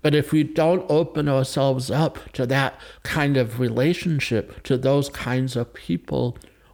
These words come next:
we keep those emotions inside. And that ends up doing more damage than good. And so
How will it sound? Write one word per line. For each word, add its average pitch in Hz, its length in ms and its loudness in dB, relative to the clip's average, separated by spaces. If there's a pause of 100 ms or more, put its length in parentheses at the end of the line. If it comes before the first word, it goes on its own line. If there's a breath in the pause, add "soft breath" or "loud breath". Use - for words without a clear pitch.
we 151 140 2
keep - 480 -6
those 143 320 0
emotions 131 800 0
inside. 127 960 -2 (1040 loud breath)
And 123 200 0
that 170 280 0
ends 143 360 0
up 131 280 0 (340 loud breath)
doing 123 380 2
more 131 220 2
damage 117 800 -2 (180 loud breath)
than 107 240 2
good. 101 460 0 (1600)
And 131 140 0
so 139 340 0